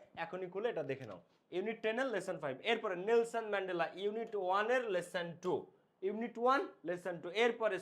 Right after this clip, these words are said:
supremely important, very, very high, ভিভিআই এবং ফাইভ স্টার, why education।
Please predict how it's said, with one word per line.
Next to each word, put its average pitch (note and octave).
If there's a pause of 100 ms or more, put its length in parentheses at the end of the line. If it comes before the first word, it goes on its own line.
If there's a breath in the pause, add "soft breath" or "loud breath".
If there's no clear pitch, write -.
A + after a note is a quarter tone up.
(160)
supremely A#3+
important, E3
very, G3
very F#3+
high, E3+
ভিভিআই G3+ (300 loud breath)
এবং F#3
ফাইভ F#3
স্টার, E3
why E3
education। D3